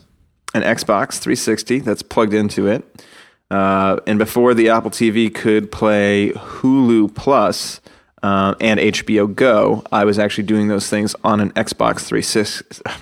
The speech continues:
an Xbox three sixty. Um, and the interface was okay, but the thing is so <laughs> loud, it has so much fan noise that it was always kind of a,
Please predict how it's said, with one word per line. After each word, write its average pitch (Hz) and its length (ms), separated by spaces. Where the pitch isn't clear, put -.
an 117 100
Xbox 113 460
three 98 160
sixty. - 480
Um, 92 360
and 117 120
the 101 40
interface 131 480
was 104 280
okay, 101 1160
but - 200
the 104 80
thing 117 280
is 101 140
so - 260
<laughs> 135 160
loud, 110 500
it 110 60
has 104 180
so 117 180
much 110 220
fan 104 300
noise 123 320
that 107 120
it 104 40
was 101 200
always 101 360
kind 104 400
of 98 340
a, 92 60